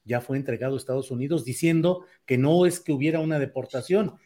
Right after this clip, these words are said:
es que él, este señor Treviño, eh, tiene nacionalidad estadounidense y pues se le entregó allá. Yo no sé algún abogado que nos diría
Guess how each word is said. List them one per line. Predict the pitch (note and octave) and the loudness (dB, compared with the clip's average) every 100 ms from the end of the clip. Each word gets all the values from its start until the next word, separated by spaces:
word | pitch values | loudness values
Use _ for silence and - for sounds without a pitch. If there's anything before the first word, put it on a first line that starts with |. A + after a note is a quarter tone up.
| - | -8
es | C#3 C#3+ | -2 -2
que | - C#3+ D3+ - | 0 -2 -2 0
él, | F3 D3 F3 - | 2 2 0 -6
este | A#2+ - B2 | -12 -10 -10
señor | B2+ A2+ B2 | -8 -8 -8
Treviño, | C#3+ D3+ D3 C#3+ E3+ _ _ _ | -6 -2 0 -2 -6 _ _ _
eh, | A#2+ A2+ | -10 -6
tiene | B2+ B2+ | -2 0
nacionalidad | B2 A#2 B2 A#2 A2 A#2 | 0 -2 -6 -6 -6 -4
estadounidense | A#2+ - B2+ C#3+ D3+ C#3+ C#3+ D#3+ - _ | -6 -6 -6 -4 -2 -2 -2 -6 -10 _
y | - | -14
pues | - A2 | -10 -10
se | A2+ | -10
le | F#2+ F#2 G2 | -12 -12 -14
entregó | A2+ G#2 G#2 A2+ | -16 -14 -12 -6
allá. | C3 E3+ G3+ - - - | 0 4 2 0 -16 -2
Yo | A#2+ D#3+ | 6 6
no | F#3 | 6
sé | - E3+ | 6 6
algún | E3 C3+ E3 | 6 4 4
abogado | D#3+ C3 B2 C#3+ D3+ D3 | 4 4 2 4 2 0
que | D3+ | -2
nos | D3 C3 | -2 0
diría | D3 D#3 D3+ E3 | 0 2 2 -2